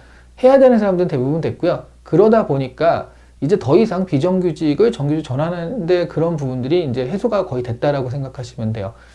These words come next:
그러니까 이제는 사실 올라갈 일만 남았다라고 생각할 수가 있고요. 그리고 코로나 때문에 워낙 떨어져 있기 때문에 조금만 올라가도 굉장히 올라간 것처럼 느끼는 그런 기저효과 작용도 있거든요. 네, 그러다 보니까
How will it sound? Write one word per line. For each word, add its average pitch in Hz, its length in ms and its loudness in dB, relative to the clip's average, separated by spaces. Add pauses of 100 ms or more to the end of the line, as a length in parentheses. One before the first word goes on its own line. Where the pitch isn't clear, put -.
(240)
그러니까 220 600 2
이제는 160 680 -2
사실 165 240 -12
올라갈 208 500 0
일만 185 260 0
남았다라고 120 680 -4
생각할 160 400 -10
수가 151 200 -8
있고요. 160 320 -4 (340)
그리고 180 160 2
코로나 269 280 6
때문에 226 200 4
워낙 151 200 0
떨어져 226 300 4
있기 180 200 -4
때문에 156 360 -2
조금만 247 420 2
올라가도 135 480 -2
굉장히 131 360 -4
올라간 135 420 -4
것처럼 139 300 -6
느끼는 127 540 -6
그런 120 300 -8 (400)
기저효과 151 640 2
작용도 123 380 -6
있거든요. 110 440 -6 (160)
네, 113 120 -10
그러다 151 320 0
보니까 131 440 -2